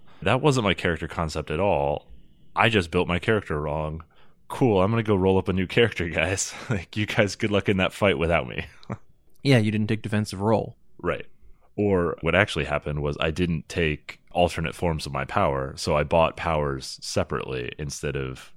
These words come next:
Speaker 1: taking them as alternate versions, which would have been free.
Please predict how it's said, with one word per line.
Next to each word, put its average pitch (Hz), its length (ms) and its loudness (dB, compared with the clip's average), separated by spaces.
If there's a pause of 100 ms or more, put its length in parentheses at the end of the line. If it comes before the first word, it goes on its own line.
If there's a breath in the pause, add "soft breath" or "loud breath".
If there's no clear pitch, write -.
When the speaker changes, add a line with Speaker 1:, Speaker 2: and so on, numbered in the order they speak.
(120)
Speaker 1:
taking 76 280 -6
them 67 100 -6
as 64 100 -10
alternate - 380 -6
versions, 64 500 -10
which 69 200 -8
would 67 100 -6
have 65 80 -12
been 67 160 -6
free. - 460 -14